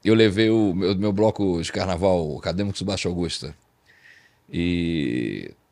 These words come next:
é, e a gente fez um, um evento lá e,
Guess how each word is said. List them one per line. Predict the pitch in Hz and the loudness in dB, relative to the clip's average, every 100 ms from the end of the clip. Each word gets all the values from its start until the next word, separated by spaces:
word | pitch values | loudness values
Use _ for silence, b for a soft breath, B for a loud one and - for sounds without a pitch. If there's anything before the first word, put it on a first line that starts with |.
| _ | _
é, | 87 87 85 71 64 58 58 71 | -4 -2 -4 -6 -6 -6 -6 -4
e | 82 | -2
a | |
gente | 80 87 87 | -2 -4 -4
fez | 87 87 | -2 -2
um, | 87 71 62 52 52 - - 76 | -2 -6 -8 -12 -18 -20 -20 -4
um | 85 | -4
evento | 78 90 82 82 | -2 -2 -2 -2
lá | 90 95 | 0 2
e, | 98 90 - 50 | 2 2 -2 -8